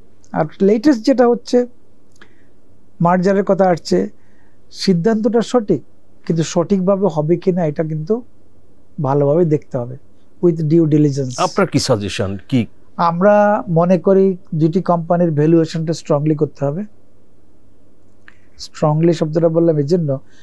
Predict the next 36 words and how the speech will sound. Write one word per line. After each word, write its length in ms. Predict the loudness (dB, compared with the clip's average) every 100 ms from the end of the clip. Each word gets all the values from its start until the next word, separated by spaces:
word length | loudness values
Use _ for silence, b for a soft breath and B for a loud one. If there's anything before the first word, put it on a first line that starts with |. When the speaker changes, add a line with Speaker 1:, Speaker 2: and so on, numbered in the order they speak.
| b b b -18 -2
Speaker 1:
এইখানে 400 | 2 4 4 4
যদি 240 | 4 2 2
ত্রুটি 320 | 2 2 2
থাকে 400 | 0 -2 -4 -6 b b b 0
তাহলে 160 | 2 4
পরবর্তী 600 | 4 4 4 2 2 2
রেজাল্টেও 500 | 4 4 4 4 4
কিন্তু 240 | 2 0
ত্রুটি 360 | 0 0 4 4
আসবে। 300 | 2 -6 -12 -16 -20 -20 -20 -10 -2
গার্বেজ 420 | 0 2 2 2 2
যদি 280 | 4 6
আমি 540 | 4 4 4 4 4 4
ইন 120 | 4
করে 260 | 4 2 4
দেই 220 | 4 4 b b 0
তাহলে 180 | 2 4 2 -4 -14 -6 0
গার্বেজই 460 | 2 2 2 4
আউট 240 | 4 4 0
হবে। 240 | -8 -10 -14 -2
Speaker 2:
বা 80 | 2
ডিজিজ 380 | 4 4 4 4
হাইড 260 | 4 2 4
করলে 320 | 4 6 4
যেটা 260 | 4 4
হতে 140 | 4 2
পারে, 80 | 0
Speaker 1:
হতে 160 | 0
পারে। 260 | 0 0 2
Speaker 2:
এক্সপ্লোর 420 | 0 0 4 4
করতে 300 | 2 0 0
পারে 180 | 2 0
Speaker 1:
আচ্ছা। 140 | 0
Speaker 2:
পরে। 160 | -2 -2 -10 -14 -2
Speaker 1:
এটা, 240 | 0 2
এটা 580 | 2 0 4 4 4